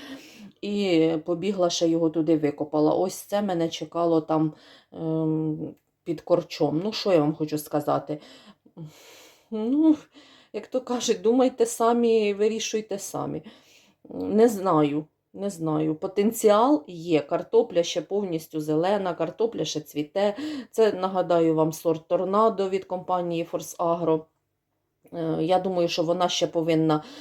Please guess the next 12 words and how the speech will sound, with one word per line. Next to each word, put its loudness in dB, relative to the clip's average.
вирости. 0
Ну, -4
я -4
не -2
думаю, 4
що -2
це 2
вже 4
буде 4
кінцевий 2
результат 0
такий. -6